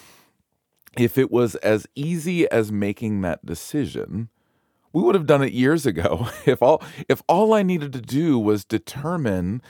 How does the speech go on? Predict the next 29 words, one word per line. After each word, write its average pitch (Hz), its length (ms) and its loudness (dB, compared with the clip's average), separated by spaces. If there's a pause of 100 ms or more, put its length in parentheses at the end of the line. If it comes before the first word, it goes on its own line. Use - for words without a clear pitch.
(280)
that 117 180 2
I 110 120 4
wanted 110 460 -2
to 123 100 -2
lose 101 340 -2
weight, 117 400 -4 (400)
well, 190 260 -2 (340)
then 135 220 0
I 139 80 2
would 143 160 2
have 143 180 0
lost 135 300 2
weight. 180 280 -2 (720)
But - 100 -16
the - 80 -2
problem 185 540 0
is, 87 420 -4
none 131 340 0
of 151 220 -2
those 98 340 2
things 92 460 -6
just 95 400 -4 (300)
happen. 92 640 -6 (520)
They 120 100 4
require 120 840 2
a 98 160 0
day-by-day, 113 1080 0
moment-by-moment 101 1500 -2
decision, 90 800 -6